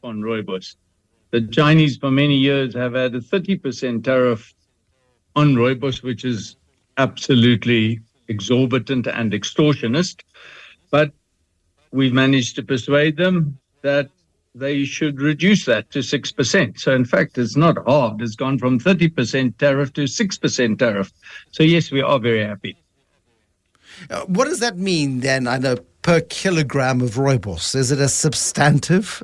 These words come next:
Speaker 2: saving?
Speaker 1: Um, on average, the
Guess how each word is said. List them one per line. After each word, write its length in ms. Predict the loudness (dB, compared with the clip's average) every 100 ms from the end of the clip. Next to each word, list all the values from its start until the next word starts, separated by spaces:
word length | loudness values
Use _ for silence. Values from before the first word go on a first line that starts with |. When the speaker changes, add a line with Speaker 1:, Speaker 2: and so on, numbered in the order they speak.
| -10
Speaker 2:
saving? 520 | 0 2 2 -4 -12 -12 _ _ _ _ _ _ -20 _ _ _ _ _ _ _ _ _ -20 -20 _ _ -20 _ _ _ _ _ _ 0
Speaker 1:
Um, 320 | 2 2 2
on 340 | 4 4 4 2
average, 880 | 2 4 4 4 2 -2 -6 -8 -12 _ _
the 140 | -4